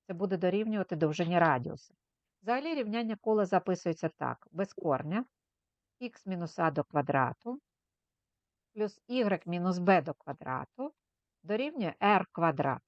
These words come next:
Тобто з квадратами рівняння записується. Оце рівняння кола. Тобто алгебраїчний запис геометричної фігури коло.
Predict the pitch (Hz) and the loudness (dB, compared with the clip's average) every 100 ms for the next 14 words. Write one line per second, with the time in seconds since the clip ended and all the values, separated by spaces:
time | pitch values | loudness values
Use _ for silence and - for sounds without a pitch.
0 | _ _ _ _ - 165 - - 294 240 | _ _ _ _ -20 -18 -18 -6 -4 0
1 | 156 117 - 131 127 _ 147 147 156 127 | -2 -4 -12 -12 -14 _ -14 -14 -12 -14
2 | 127 139 _ _ 139 _ _ _ _ _ | -16 -20 _ _ _ _ _ _ _ _
3 | _ _ - 185 _ 254 302 349 _ - | _ _ -12 -12 _ -2 -2 -4 _ -6
4 | 180 156 165 202 202 196 - 185 143 127 | -4 -4 -4 -2 -2 -6 0 2 2 -2
5 | _ _ _ _ 226 202 196 - 285 285 | _ _ _ _ -4 -2 -4 -4 -2 -4
6 | _ - 214 196 214 220 226 208 160 - | _ -2 -2 0 -2 0 2 0 -2 -6
7 | 147 139 139 165 180 254 285 156 131 _ | -6 -6 -4 0 2 0 0 -2 -4 _
8 | 160 185 165 165 175 175 156 - 135 - | -4 -2 -2 -4 -2 -2 -4 -8 -10 -8
9 | 135 160 254 285 285 _ _ _ - 202 | -6 -2 2 2 -2 _ _ _ -8 0
10 | 208 196 147 131 | 2 2 0 -4